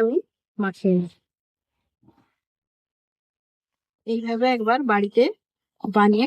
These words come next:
খাবেন, এর টেস্টটা এতটাই সুন্দর হয়, না বানিয়ে খেলে বুঝতে পারবেন না। ডাল তো আমরা সাধারণভাবে রান্না করে খাই,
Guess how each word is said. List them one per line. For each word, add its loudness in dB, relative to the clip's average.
খাবেন, -2
এর -4
টেস্টটা -6
এতটাই 0
সুন্দর 2
হয়, 2
না 2
বানিয়ে 2
খেলে -2
বুঝতে -4
পারবেন -10
না। -16
ডাল 0
তো -4
আমরা -8
সাধারণভাবে -2
রান্না -2
করে -2
খাই, -6